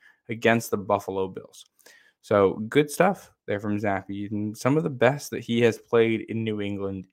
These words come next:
in the first half. Obviously, the Steelers did get a, a field goal in there, but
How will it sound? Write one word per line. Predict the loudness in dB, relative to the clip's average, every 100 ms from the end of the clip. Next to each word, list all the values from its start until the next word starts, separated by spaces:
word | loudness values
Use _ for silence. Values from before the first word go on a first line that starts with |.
| -10
in | -4 -2 -2 -4
the | -8
first | -8 -4 -4 -4 -14 -16 -4
half. | -4 -4 -12 _ -20 -20 -14 -8
Obviously, | -8 -8 -14
the | -14
Steelers | -6 -2 -2 -4
did | -6 -2
get | 2
a, | 2 0
a | -2
field | 6 8 8
goal | 10 8 8
in | 2 2 2
there, | 2 0
but | -2 -2 -2 -2